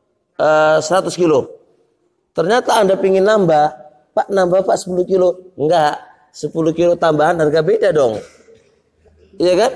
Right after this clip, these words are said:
Harga beda. Oh, karena akad yang sudah di awal kan udah terbeli, udah, udah ngasih uang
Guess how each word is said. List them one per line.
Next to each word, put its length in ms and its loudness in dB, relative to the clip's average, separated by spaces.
Harga 240 0
beda. 380 0
Oh, 160 -2
karena 480 -2
akad 240 -4
yang 160 -2
sudah 480 0
di 160 -4
awal 320 2
kan 160 0
udah 160 0
terbeli, 480 0
udah, 320 0
udah 320 0
ngasih 160 -8
uang 260 0